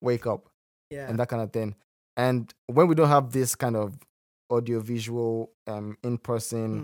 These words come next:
Speaker 2: Mm.
Speaker 1: interaction, it means that we're then spending much more efforts in order
Speaker 2: Mm.
Speaker 1: to, you know, show those,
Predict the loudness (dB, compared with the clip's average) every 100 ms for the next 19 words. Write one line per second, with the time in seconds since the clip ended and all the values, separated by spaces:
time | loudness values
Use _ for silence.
0 | -8 -10 -8 -8 -6 -8 -8 -10 _ _
1 | _ _ _ _ -2 0 0 0 0 -2
2 | -2 -2 -2 -2 -2 0 0 0 -2 -4
3 | -4 -6 -4 -6 -6 -12 -14 -16 -20 _
4 | _ _ _ _ _ _ _ _ _ _
5 | -4 2 2 2 -2 -4 -6 -8 -4 -4
6 | -4 -2 2 2 2 0 -2 -4 -4 -8